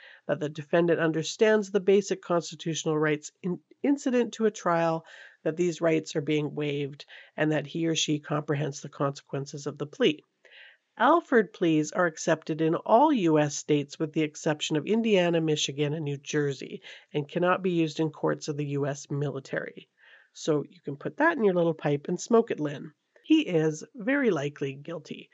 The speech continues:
as he is not a U S citizen. On November twenty-third, twenty twenty, when he was released from the Mountain View Correctional Institution in Spruce Pine, North Carolina, he was handed over to U S Immigration and Customs,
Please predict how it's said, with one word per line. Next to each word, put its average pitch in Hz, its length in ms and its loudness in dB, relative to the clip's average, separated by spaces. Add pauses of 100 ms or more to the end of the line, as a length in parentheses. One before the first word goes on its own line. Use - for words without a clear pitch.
(480)
as 156 440 -4
he 170 200 -6
is 151 200 -2
not 151 180 0
a 151 40 0
U 151 200 2
S 147 180 -2
citizen. 269 600 0
On 220 160 2
November 214 340 4
twenty-third, 170 640 0
twenty 151 280 -2
twenty, 240 500 0 (300)
when 175 140 0
he 170 120 4
was 151 260 0
released 202 480 0
from 240 180 2
the 226 80 4
Mountain 190 400 2
View 165 200 4
Correctional 156 600 0
Institution 147 680 -2
in 143 100 0
Spruce 147 440 -8
Pine, 143 320 -2
North 143 240 -2
Carolina, 175 640 0 (580)
he 277 220 2
was 247 180 2
handed 170 360 4
over 156 220 4
to 147 180 -4
U 151 200 4
S 143 180 0
Immigration 147 540 0
and 147 100 -2
Customs, 247 540 0